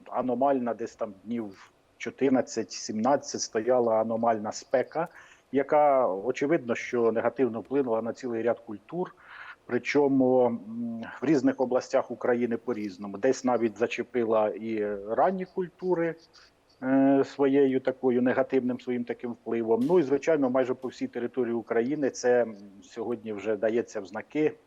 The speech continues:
під час збирання пізніх культур. Жнива двадцять четвертого року виявились такими, знаєте, досить насиченими за, за подіями, за тривалістю. І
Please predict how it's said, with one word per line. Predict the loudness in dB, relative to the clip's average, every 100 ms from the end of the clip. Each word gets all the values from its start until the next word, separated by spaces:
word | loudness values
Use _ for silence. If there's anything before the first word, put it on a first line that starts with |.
| _
під | -12 -6
час | -4
збирання | -2 2 2 2 -4
пізніх | -6 -8 -10 -20 -18
культур. | -18 -16 -16 -16 _ -20 -18 -18 -16
Жнива | -12 -2 2 4 4 4 2
двадцять | 2 2 0 -4
четвертого | -6 -2 -2 2 2
року | 4 2 0 0
виявились | 2 2 4 2 0 -4
такими, | -6 -4 -4 -4
знаєте, | -6 -2 -2 -4 -8
досить | -8 -8 -6
насиченими | -4 -4 -4 -6 -4 -4 -4 -6
за, | -4 0 0 0 -6 _ _ _ _ _
за | -14 -6 -6
подіями, | -4 -6 -8 -2 0 0 -2 -6 -10 -20 -20 _
за | -6 -4
тривалістю. | -2 0 2 2 2 2 -2 -2 0 0
І | 2 4 4